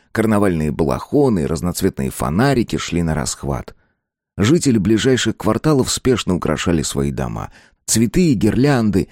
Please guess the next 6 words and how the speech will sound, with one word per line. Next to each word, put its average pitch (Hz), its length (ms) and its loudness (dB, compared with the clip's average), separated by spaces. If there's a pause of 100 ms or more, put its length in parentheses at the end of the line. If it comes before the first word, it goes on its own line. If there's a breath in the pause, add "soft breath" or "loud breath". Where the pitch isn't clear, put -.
(120)
ветки 104 400 0
лавра, 92 460 2
яркие 95 420 2
ленты 110 380 2
пестрели 113 440 0
всюду, 101 640 -2